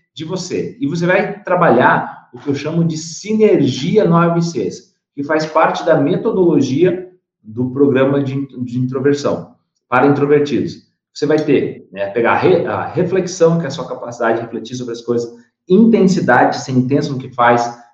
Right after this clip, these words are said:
a observação, o idealismo, a excelência, você é experimental, ser flexível, foco em resultado e ser assertivo. Tudo isso são ca-, características da natureza introvertida.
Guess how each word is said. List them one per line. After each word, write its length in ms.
a 140
observação, 920
o 60
idealismo, 720
a 100
excelência, 640
você 200
é 40
experimental, 1040
ser 200
flexível, 560
foco 280
em 40
resultado 580
e 60
ser 180
assertivo. 560
Tudo 360
isso 340
são 540
ca-, 240
características 680
da 140
natureza 680
introvertida. 760